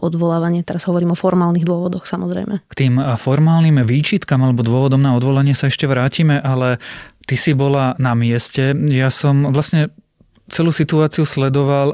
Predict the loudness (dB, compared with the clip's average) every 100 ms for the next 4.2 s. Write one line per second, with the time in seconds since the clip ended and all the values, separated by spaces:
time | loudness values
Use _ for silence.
0 | -2 -2 0 0 -2 -2 -2 0 -2 0
1 | -2 -2 -2 0 0 0 0 -2 -4 -6
2 | -4 -2 0 0 0 -2 0 0 0 0
3 | -2 -4 -4 -2 0 2 2 2 0 -2
4 | 0 2